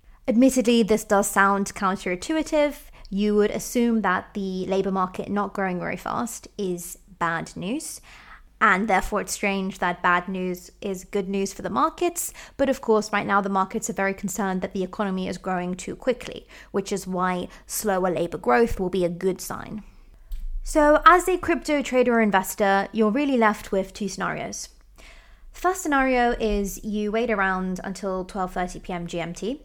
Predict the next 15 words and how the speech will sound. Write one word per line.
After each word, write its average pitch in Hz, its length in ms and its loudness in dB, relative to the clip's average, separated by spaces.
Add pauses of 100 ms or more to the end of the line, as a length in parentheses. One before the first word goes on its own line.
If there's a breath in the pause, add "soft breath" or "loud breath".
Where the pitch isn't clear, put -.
(760 soft breath)
You 214 320 -4
see 220 240 -4
what 196 200 -4
the 190 200 -2
data 185 300 -6
says. 202 500 -10 (400 soft breath)
Then 214 260 0
you 208 180 0
spend 190 760 -6
a 190 60 -12
couple 208 340 -8
hours 185 840 -2 (580 soft breath)
researching 254 720 -4
the 262 60 -10
data. 269 360 -4